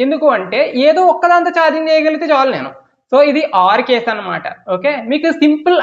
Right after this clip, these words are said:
and కేసు ఎగ్జాంపుల్ చెప్తాను చూడండి. So, నా దగ్గర ఇలా రెండు పాడ్స్ ఉన్నాయి, ఇయర్ పాడ్స్. ఓకే? ఈ రెండు ఇయర్ పాడ్స్‌ని నేను ఈ కేసులో పెట్టగలనా లేదా? So, ఇది పెట్టగలను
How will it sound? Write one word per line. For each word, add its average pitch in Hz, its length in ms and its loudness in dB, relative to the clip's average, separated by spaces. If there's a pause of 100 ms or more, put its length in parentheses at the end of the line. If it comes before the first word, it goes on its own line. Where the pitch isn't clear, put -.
and 262 200 0
కేసు 302 220 0
ఎగ్జాంపుల్ 262 380 -2
చెప్తాను 226 280 -6
చూడండి. 185 340 0 (840)
So, 262 80 4 (1200)
నా 233 60 0 (100)
దగ్గర 277 200 0 (460)
ఇలా 247 160 2 (140)
రెండు 277 160 0 (100)
పాడ్స్ 233 320 0
ఉన్నాయి, 190 180 -6 (220)
ఇయర్ 180 180 -2
పాడ్స్. 160 240 -6 (520)
ఓకే? 247 160 0 (880)
ఈ - 20 4 (140)
రెండు 294 280 2 (180)
ఇయర్ 302 200 2
పాడ్స్‌ని 233 400 -2 (360)
నేను 285 260 4
ఈ - 20 -6 (120)
కేసులో 277 360 4
పెట్టగలనా 240 460 -2
లేదా? 180 200 0 (2000)
So, 247 80 4 (300)
ఇది 214 180 -2
పెట్టగలను 254 440 2